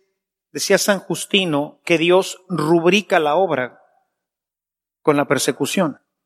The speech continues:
Pone la firma de autenticidad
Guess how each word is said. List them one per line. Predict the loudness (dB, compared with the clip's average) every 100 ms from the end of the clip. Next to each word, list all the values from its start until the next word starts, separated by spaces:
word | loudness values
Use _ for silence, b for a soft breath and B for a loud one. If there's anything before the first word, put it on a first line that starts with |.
| _ _ _ _ _ _ _
Pone | 2 4
la | 2 0
firma | 0 0 0 0
de |
autenticidad | 0 -2 -4 -4 -8 -2 2 0